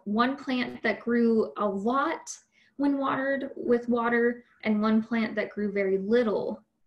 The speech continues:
when you watered it with water? That would be inconsistent, and that would tell you that, um, one of your parameters must not have been held constant, something went wrong, okay? Um, so when I did research, of course, I was working with,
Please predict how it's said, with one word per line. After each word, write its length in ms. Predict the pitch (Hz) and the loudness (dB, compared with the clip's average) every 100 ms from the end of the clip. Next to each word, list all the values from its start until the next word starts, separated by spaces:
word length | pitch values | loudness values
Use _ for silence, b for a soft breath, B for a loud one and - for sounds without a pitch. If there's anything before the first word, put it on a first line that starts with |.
| _ | _
when 160 | 208 196 | -4 -4
you 100 | 190 | -4
watered 380 | 190 180 175 175 | -6 -8 -10 -10
it 120 | - | -12
with 180 | 190 - | -12 -8
water? 320 | - - - b b _ | -8 -8 -12 b b _
That 180 | 226 220 | 2 4
would 140 | 226 | 2
be 220 | 214 - - | -2 -6 -4
inconsistent, 1080 | 294 359 - 220 - 196 - 202 202 - - b b | -2 -2 -2 -4 -4 -8 -6 -6 -6 -8 -20 b b
and 180 | - 214 | -4 0
that 140 | 208 208 | 0 0
would 140 | 208 | -4
tell 220 | - 214 | -2 -2
you 240 | 202 196 196 | -2 -2 -2
that, 340 | 180 175 - _ | -2 -2 -6 _
um, 520 | - 175 175 170 175 - - | -8 -6 -4 -6 -10 -14 -6
one 220 | 202 226 | 0 2
of 80 | 339 | 2
your 140 | 226 196 | 0 -2
parameters 560 | - 185 185 185 190 | -4 -6 -4 -4 -4
must 220 | 196 208 | -4 -4
not 160 | 208 185 | -6 -6
have 100 | 180 | -6
been 120 | 180 | -8
held 260 | - 180 185 | -8 -10 -10
constant, 640 | - 302 349 - 277 262 - b b | -8 -6 -6 -8 -8 -8 -12 b b
something 400 | - 226 220 214 | -6 -4 -2 -2
went 180 | - - - | -4 -10 -14
wrong, 180 | - - _ _ _ _ _ | -16 -16 _ _ _ _ _
okay? 220 | - - - - _ b b - | -12 -10 -10 -18 _ b b -4
Um, 520 | 208 196 196 190 - _ _ _ _ | 0 2 0 -2 -8 _ _ _ _
so 180 | - 277 | -6 2
when 200 | 240 240 | 2 4
I 160 | 247 320 | 0 0
did 220 | 339 269 | 0 2
research, 640 | 233 226 226 214 220 - - | 0 0 -2 0 -2 -2 -8
of 60 | - | -6
course, 240 | 220 214 | -4 -4
I 120 | 202 202 | -2 -2
was 200 | 214 220 | -4 -4
working 380 | 208 208 214 | -6 -2 -2
with, 280 | 208 202 - | -2 -4 -6